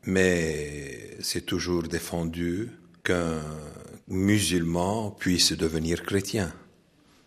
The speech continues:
Il est toujours lié à une certaine loi qui est très forte et qui est anti-liberté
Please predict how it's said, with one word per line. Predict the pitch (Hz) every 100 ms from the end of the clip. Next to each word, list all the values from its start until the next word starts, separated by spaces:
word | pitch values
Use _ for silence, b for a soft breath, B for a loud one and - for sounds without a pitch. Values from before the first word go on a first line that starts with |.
| -
Il | 92 85
est | 82
toujours | 104 87 85
lié | 80 85 92 110 139 B B B -
à | - 85 80 78 80 -
une | 85 80 76
certaine | - 85 - - 82 80
loi | 82 85 85 101 101 - _ -
qui | - 85
est | 80 76 73 67 - -
très | 98 101
forte | - - 82 87 -
et | 76 76
qui | - - 80
est | 87 -
anti-liberté | 107 98 - - 82 80 - - 95 101 101 92 - 113 104